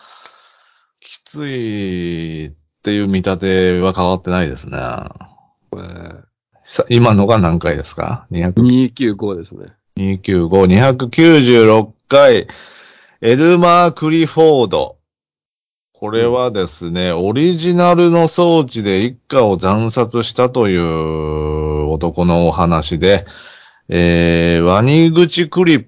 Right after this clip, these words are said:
Speaker 1: プとですね、バッテリーを用意して、えー、まあ、プラスとマイナスあるんですけども、マイナスの方、
Speaker 2: うん。
Speaker 1: このバッテリーに、を挟んで、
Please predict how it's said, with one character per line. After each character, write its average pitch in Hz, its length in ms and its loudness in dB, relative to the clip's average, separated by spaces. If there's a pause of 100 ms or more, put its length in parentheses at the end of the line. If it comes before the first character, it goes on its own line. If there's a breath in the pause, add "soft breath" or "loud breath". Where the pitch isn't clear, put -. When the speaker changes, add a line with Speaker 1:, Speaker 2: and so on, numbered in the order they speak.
Speaker 1:
プ 92 140 -8
と 78 400 -6
で 73 140 -6
す 76 160 -12
ね、 175 260 0
バ 90 220 -2
ッ - 20 -16
テ 139 220 0
リ 143 180 2
ー 147 100 2
を 143 60 2
用 139 240 2
意 90 80 0
し - 120 -12
て、 73 360 -4 (680)
え 73 600 -6
ー、 - 60 -18 (840)
ま 90 460 -2
あ、 - 20 -20 (280)
プ 113 100 -2
ラ 120 140 2
ス - 100 -12
と 127 140 0
マ 117 160 2
イ 117 40 0
ナ 117 120 -2
ス 110 160 -8
あ 120 80 2
る 110 100 0
ん 90 60 -2
で 73 100 -6
す - 100 -14
け 69 120 -12
ど 69 100 -10
も、 65 340 -16 (140)
マ 104 160 -2
イ 131 80 -2
ナ 131 140 0
ス 131 80 -8
の 120 160 -2
方、 127 140 2
Speaker 2:
う - 20 4
ん。 - 20 4 (300)
Speaker 1:
こ 78 80 -6
の 69 340 -6 (560)
バ 87 140 0
ッ - 40 -16
テ - 180 -6
リ 80 300 -4
ー - 20 -6
に、 73 260 -8 (140)
を 80 200 -6
挟 87 280 -6
ん 73 100 -6
で、 - 220 -20